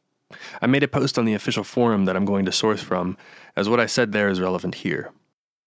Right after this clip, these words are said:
In an earlier episode, I mentioned how the Grand Theft Auto games have a great mechanic where your character quote-unquote dies,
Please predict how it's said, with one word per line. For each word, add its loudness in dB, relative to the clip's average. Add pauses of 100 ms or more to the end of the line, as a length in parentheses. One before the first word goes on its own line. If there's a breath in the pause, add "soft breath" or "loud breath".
In 4
an 4
earlier 4
episode, 2
I 2
mentioned 2
how 2
the -2
Grand 0
Theft -2
Auto 2
games 0
have 0
a 0
great 0
mechanic -2 (440 loud breath)
where 2
your 2
character 2
quote-unquote 0
dies, 0